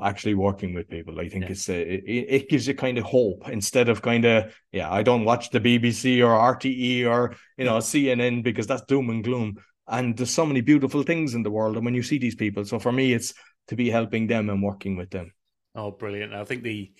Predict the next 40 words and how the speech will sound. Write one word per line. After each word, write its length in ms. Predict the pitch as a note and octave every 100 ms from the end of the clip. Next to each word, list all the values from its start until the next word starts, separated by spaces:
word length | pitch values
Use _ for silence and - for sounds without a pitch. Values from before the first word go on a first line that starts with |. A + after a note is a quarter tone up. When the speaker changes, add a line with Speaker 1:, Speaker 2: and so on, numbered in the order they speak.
| _ _ _
Speaker 2:
it 180 | A#2+ B2
reminds 360 | A#2 A#2 A2+
me 80 | G#2
of 60 | G#2+
a, 120 | G#2+
a 80 | A2
different 280 | G#2+ A2+ A2
guest, 200 | G#2 G2+
a, 320 | A2 G2+ G2
a 40 | F#2+
couple 300 | - - B2
of 60 | G2
different 200 | G2 G2
guests 180 | F#2+ G#2+
I've 100 | F#2
spoken 300 | A2+ G#2 G2
to 180 | G2+ G2
about 260 | G2+ G2+ - - - _ _ _ -
the 300 | C3 A#2+ - -
opportunities 480 | C3+ - B2+ G2+ -
to 80 |
leverage. 640 | G#2 A2 A2 G2 F2+ - - _
It's 80 | -
just 140 | A2
like, 280 | A2+ A2+ - - _
I 160 | C3 C#3
might 280 | C3 B2
not, 180 | A#2 A#2 - - _
my 200 | B2+ C3
direct 420 | B2+ A#2 A#2 A#2+
skills 420 | - C3 A#2 A2
might 220 | A2 G#2+
not 220 | G#2 G#2+ -
be 120 | G#2
around 540 | G#2 A2 G#2+ G#2 F#2+ - _
building 320 | A2 G#2 G2+ G2
wells 480 | G#2 G2 G2+ F#2+
or 260 | G2 F#2+ F#2+ - _
helping 300 | A2 G#2+ G#2+
people, 380 | G2+ G#2 G2